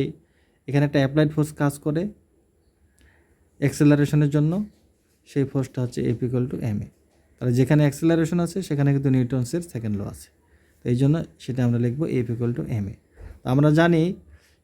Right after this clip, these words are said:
অ্যাক্সেলারেশনকে কিন্তু আবার ডি স্কয়ার এক্স ডিটি স্কয়ার আকারে লেখা যায়,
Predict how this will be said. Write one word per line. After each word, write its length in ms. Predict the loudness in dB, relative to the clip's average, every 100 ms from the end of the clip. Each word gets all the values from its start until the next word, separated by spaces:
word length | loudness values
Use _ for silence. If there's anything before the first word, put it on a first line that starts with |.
| -2
অ্যাক্সেলারেশনকে 680 | -2 4 4 4 2 2 2
কিন্তু 140 | 0 0
আবার 120 | 0 0 2
ডি 80 | 0
স্কয়ার 220 | 0 0 2 0
এক্স 160 | -2 -10 -14 -14 -14 -12 -4 6
ডিটি 220 | 8 8 4
স্কয়ার 220 | 4 0 2
আকারে 200 | 2 0 -2
লেখা 160 | -4 -8
যায়, 140 | -14